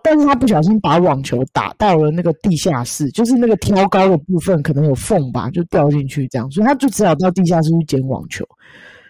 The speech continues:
然后可是他到的时候，他看到一个就是女生在篮球场的斜对角背对着他，然后而且他记得的是他穿的是就是有蕾丝的洋装。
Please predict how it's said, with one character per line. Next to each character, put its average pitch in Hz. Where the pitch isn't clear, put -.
然 247
后 277
可 240
是 196
他 285
到 277
的 214
时 214
候， 226
他 233
看 247
到 214
一 -
个 170
就 196
是 202
女 143
生 170
在 226
篮 170
球 170
场 156
的 131
斜 135
对 170
角 101
背 165
对 160
着 127
他， 123
然 160
后 262
而 269
且 208
他 208
记 226
得 147
的 151
是 180
他 214
穿 202
的 175
是 165
就 226
是 247
有 143
蕾 127
丝 151
的 143
洋 135
装。 131